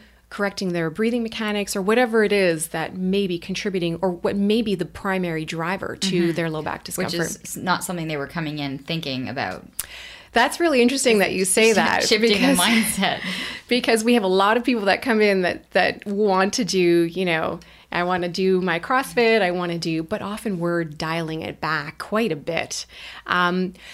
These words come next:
Speaker 1: you can have the best program, but if you're not executing it well, um, you know, you wa-, you're not gonna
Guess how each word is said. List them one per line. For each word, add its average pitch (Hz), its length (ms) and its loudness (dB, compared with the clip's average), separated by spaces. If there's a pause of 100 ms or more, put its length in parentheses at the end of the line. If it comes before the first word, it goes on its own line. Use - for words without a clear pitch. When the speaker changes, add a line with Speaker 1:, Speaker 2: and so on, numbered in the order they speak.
(160)
Speaker 1:
you 247 260 4
can 403 100 -2
have 330 220 0
the 220 100 2
best 196 420 0
program, 226 580 -2
but 240 180 2
if 262 180 -2
you're 427 160 -2
not 226 240 -2 (380)
executing 269 760 -2
it 254 160 -2
well, 233 580 -2 (480)
um, 190 760 -2
you 214 100 2
know, 202 80 2
you 214 140 0
wa-, 247 160 2
you're 233 140 2
not 220 220 0
gonna 208 260 -4